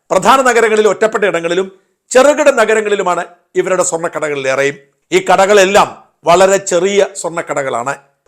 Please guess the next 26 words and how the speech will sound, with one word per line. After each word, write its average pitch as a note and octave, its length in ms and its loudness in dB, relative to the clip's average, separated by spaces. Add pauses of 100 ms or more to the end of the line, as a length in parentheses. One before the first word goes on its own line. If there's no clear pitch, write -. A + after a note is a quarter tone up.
(140)
നമ്മുടെ F3 240 0
നാട്ടിൽ G3 220 0
ഭീമാകാരന്മാരായ F#3+ 1120 2 (280)
സ്വർണ്ണക്കടകൾ G3 580 -2
ഉള്ളപ്പോഴാണ് F3+ 500 0 (420)
അൽ F3+ 100 2
മുക്താദിർ F#3 540 0 (380)
ചെറിയ B3 280 4
മാറക്കട A#3+ 460 2
പോലെയുള്ള G3+ 600 0
സ്വർണ്ണക്കടകൾ G3 540 -2
തുടങ്ങി E3+ 460 -6 (420)
അതിന് F#3 240 0
വലിയ F3+ 400 -2
പ്രചരണം F3+ 440 -6
കൊടുക്കുകയും D3 500 -8
ചെയ്യുന്നത്. C3 420 -4 (400)
മിക്ക A3 220 -2
ദിവസങ്ങളിലും F#3 680 -2
കേരളത്തിലെ G#3+ 460 0
പത്രങ്ങളുടെ G3+ 460 -4 (280)
ഒന്നാം A3+ 380 0
പേജിൽ G3 460 0
ഈ F3+ 60 -4
സ്വർണ്ണക്കടയുടെ F3+ 760 -4
പരസ്യമുണ്ട്. D3 580 -6